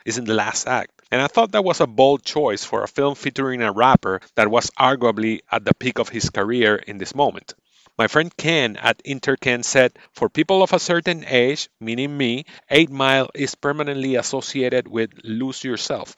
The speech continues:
Even if the movie isn't a masterpiece, the song certainly is. And it's interesting to see them treated as vehicles for one another.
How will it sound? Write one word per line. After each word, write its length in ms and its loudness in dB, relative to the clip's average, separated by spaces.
Even 200 0
if 120 -2
the 80 -4
movie 360 0
isn't 340 -6
a 60 -2
masterpiece, 720 -4
the 120 -4
song 280 -2
certainly 680 -2
is. 200 -12
And 120 0
it's 220 -2
interesting 680 -2
to 100 -14
see 100 -6
them 180 -6
treated 520 0
as 180 -6
vehicles 600 -4
for 160 -6
one 240 -4
another. 340 -6